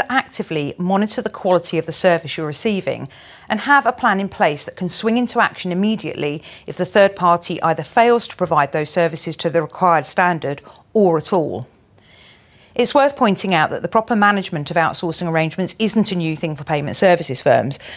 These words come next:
There are already rules on outsourcing in the directive and, for example, in the U K, in the payment service regulations themselves.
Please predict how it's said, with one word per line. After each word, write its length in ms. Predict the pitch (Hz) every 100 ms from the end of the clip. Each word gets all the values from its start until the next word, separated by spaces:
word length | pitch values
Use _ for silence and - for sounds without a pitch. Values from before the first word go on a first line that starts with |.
| -
There 120 | 196 185
are 60 |
already 420 | 190 190 208 196
rules 320 | 185 233 233 180
on 80 |
outsourcing 600 | 147 147 - 151 147 147 -
in 160 | 160
the 60 | 160
directive 540 | 185 233 - - 254 -
and, 220 | 160 156
for 120 | -
example, 360 | 160 - 170 160
in 120 | 160
the 40 | 165
U 140 | 196
K, 340 | 202 185 156 165
in 140 | 165
the 60 | 170
payment 340 | 170 165 160
service 400 | - 165 151 -
regulations 600 | 151 147 147 139 160 143
themselves. 540 | 156 - 160 113 -